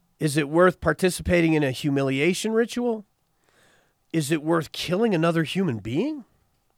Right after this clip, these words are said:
Wow. That's shocking. I, I don't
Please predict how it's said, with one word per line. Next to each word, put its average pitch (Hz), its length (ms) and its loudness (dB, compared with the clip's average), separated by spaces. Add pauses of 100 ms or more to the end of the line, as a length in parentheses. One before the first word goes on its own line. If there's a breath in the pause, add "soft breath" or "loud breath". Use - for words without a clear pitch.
(380)
Wow. - 300 -14 (1600)
That's 131 200 -12
shocking. - 480 -12 (1800 soft breath)
I, 156 180 2
I 175 220 6
don't 147 480 2